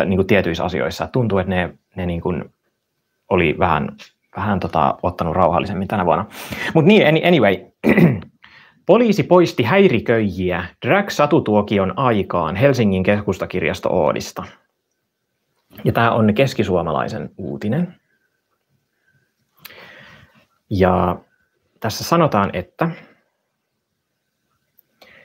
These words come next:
Helsingin poliisi kertoi Twitterissä poistaneensa perjantaina yhdessä järjestyksenvalvojien kanssa häiriköitä keskustakirjasto Oodista.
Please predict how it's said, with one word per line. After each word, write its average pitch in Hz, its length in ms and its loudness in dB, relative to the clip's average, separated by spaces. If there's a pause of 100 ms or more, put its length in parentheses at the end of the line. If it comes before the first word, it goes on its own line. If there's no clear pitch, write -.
(180)
Helsingin 160 380 4
poliisi 156 380 4
kertoi 117 380 2
Twitterissä 110 760 0 (120)
poistaneensa 120 560 2
perjantaina 95 760 2
yhdessä 147 640 -2
järjestyksenvalvojien 107 1120 2
kanssa 147 460 0 (280)
häiriköitä 117 680 0
keskustakirjasto 95 760 -6
Oodista. - 500 -4